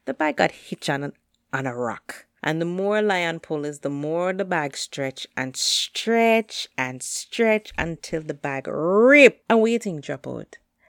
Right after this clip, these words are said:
Not one dumpling, but pure rock stone drop out of the bag. And Lion take one look at Tokuma and he said, "Roar! You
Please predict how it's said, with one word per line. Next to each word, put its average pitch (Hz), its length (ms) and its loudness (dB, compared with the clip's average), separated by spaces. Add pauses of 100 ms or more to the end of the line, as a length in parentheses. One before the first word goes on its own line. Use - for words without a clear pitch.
(200)
Not 208 420 -4
one 196 340 -2
dumpling, 170 680 -2
but 143 380 -4
pure 220 360 -2
rock 220 260 -2
stone 156 460 -2
drop 175 420 -2 (260)
out 196 280 6 (220)
of 160 280 6 (160)
the 180 240 2 (200)
bag. 285 520 6 (920)
And 139 240 -8
Lion 151 280 -10
take - 220 -10 (180)
one 175 280 -2
look 165 140 -8
at 156 140 -8
Tokuma 143 440 -16 (500)
and 127 160 -8
he 131 60 -4
said, - 260 -8
"Roar! 185 1120 8 (220)
You 160 380 -4